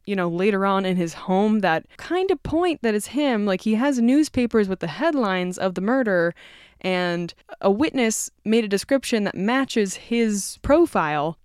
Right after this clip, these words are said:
but there's no physical evidence that link him to it. And I guess they needed that to arrest him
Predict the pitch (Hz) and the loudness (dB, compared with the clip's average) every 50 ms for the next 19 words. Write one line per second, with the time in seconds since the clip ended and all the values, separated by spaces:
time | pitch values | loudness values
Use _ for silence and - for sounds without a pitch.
0 | _ _ - 233 - 240 226 226 285 330 330 - - 302 285 240 226 240 - - | _ _ 0 2 2 2 0 2 2 2 2 2 0 -2 -2 -2 -2 -4 0 2
1 | - 247 226 226 202 180 180 - - - - 175 180 214 226 226 208 - 185 160 | 2 2 2 2 2 2 0 -2 -6 -6 -4 -2 0 2 2 0 0 -2 -4 -6
2 | 156 - - - 147 - - - - - 202 214 208 214 202 233 262 277 262 254 | -6 -6 -8 -6 -6 -4 -6 -6 -6 -4 -2 0 0 0 2 2 2 2 0 -2
3 | - - - - _ _ _ _ _ _ _ - 220 226 233 220 226 233 226 202 | -4 -6 -8 -10 _ _ _ _ _ _ _ 2 4 4 6 6 4 4 4 2
4 | 175 156 - 147 143 131 - - _ _ - - 196 180 170 156 151 156 151 - | 0 -2 -6 -8 -6 -8 -8 -10 _ _ -6 -2 -2 0 0 0 -2 -4 -6 -8
5 | _ - 165 165 175 180 180 170 - - - 156 147 127 - 170 | _ -4 -2 0 2 2 0 0 -4 -8 -8 -8 -8 -8 -10 -12